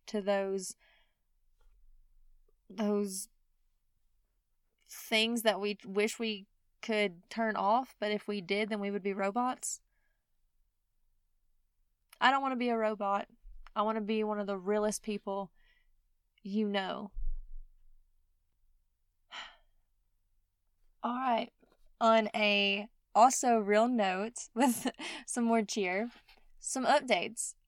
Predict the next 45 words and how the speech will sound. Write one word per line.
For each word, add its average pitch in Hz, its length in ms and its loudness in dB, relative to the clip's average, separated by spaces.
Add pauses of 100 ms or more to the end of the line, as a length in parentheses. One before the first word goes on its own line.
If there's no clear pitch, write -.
(100)
I 202 580 6 (920)
may 220 520 2
have 254 140 -2
purchased 240 760 0 (260)
a 220 120 6
guitar 214 560 0 (280)
that 214 180 8
I 214 140 8
have 208 120 4
been 202 200 0
looking 262 300 -2
for, 185 480 -4 (260)
uh, 180 240 -2
for 202 160 -2
a 208 60 0
few 254 180 -6
months, 277 260 0
actually. 185 640 -2 (300)
And 202 400 2 (400)
when 208 200 -4
we 214 80 0
made 214 200 4
it 208 100 -6
to 226 80 -2
Denver, 220 440 2
it 202 160 -2
was 202 180 -2
the 208 120 0
first 202 340 0
town 202 240 0
I 190 100 0
knew 196 200 -2
of 190 200 2
that 190 160 -2
had 190 220 -2
a 190 260 -6 (540)
decent 196 580 -2 (320)
guitar 202 400 4
store. - 500 -4
So - 180 0
I 196 80 6
went 202 160 -2
to 202 60 -4
Music 208 360 -6
City. 202 460 -8